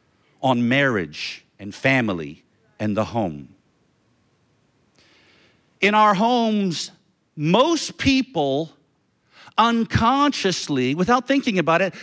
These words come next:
they unconsciously follow the example that their parents left for them, whether good or bad.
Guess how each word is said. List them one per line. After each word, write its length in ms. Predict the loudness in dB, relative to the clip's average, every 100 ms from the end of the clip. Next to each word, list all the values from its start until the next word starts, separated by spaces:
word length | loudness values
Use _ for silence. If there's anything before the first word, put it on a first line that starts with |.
| -2
they 160 | 0
unconsciously 1300 | 2 0 -2 0 2 4 2 0 -4 -2 -2 -2 -2 -8 -14
follow 580 | 0 2 4 2 2
the 240 | 2 0 0
example 920 | -2 -4 0 2 2 0 0 0 0
that 320 | -2 -4 -2
their 280 | 0 2 0
parents 680 | -2 -4 -4 -4 -6 -10 -6
left 340 | -4 -4 -8
for 140 | -12
them, 360 | -10 -10 -12 -18 _ _ _ _ -4
whether 240 | 0 0
good 240 | 2 2 2
or 160 | 2
bad. 300 | 0 -4 -6